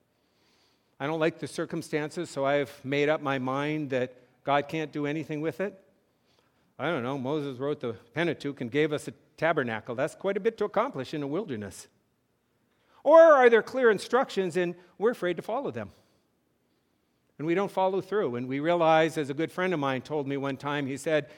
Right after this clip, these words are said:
"Until he recognized that he was all start, no finish, he couldn't become start and finish." And many of us are at that place in our lives. Or are there giants?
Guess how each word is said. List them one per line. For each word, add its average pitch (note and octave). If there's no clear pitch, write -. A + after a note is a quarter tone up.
"Until F#3
he G#3+
recognized D3+
that D3
he F#3
was E3
all E3+
start, E3+
no D3
finish, C#3+
he E3
couldn't E3+
become C#3
start D3
and C#3+
finish." G2+
And B2
many D3
of D3+
us D3
are C#3
at C3
that C3+
place E3
in A#2+
our A#2
lives. A#2
Or C#3+
are C3
there C3+
giants? G2+